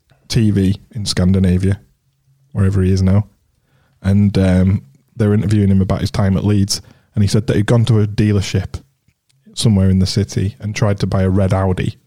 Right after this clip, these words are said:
and the guy had told him, "No, you play for Leeds United, you can't buy a red car." And he was like, "Why not?" And he said, "Well, it's, it's red, innit? No, you don't, you don't wear red at Leeds, you don't,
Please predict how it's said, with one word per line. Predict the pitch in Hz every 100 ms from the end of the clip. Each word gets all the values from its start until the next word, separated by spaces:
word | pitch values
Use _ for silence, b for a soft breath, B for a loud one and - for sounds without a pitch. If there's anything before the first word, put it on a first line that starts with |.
| _ _ _ -
and | 101
the | 98
guy | 104
had | 95 92
told | 95 92
him, | 95
"No, | 101 107
you | 104
play | 117 104
for | 110
Leeds | 104 104
United, | 92 113 113
you | 113
can't | 117 110
buy | 104
a | 98
red | 101 -
car." | 123 104 101 - _ _ _ _ _ _ -
And | 104
he |
was | 101
like, | 110 104
"Why | 104
not?" | 101 113 -
And | -
he | 98
said, | 107 - -
"Well, | 107
it's, | - - _ -
it's | -
red, | 113 120
innit? | 123 135 117
No, | 110 117
you | 107
don't, | 110 -
you | 120
don't | 110
wear | 113 123
red | 113 113
at | - -
Leeds, | 117 113 -
you | 104
don't, | 110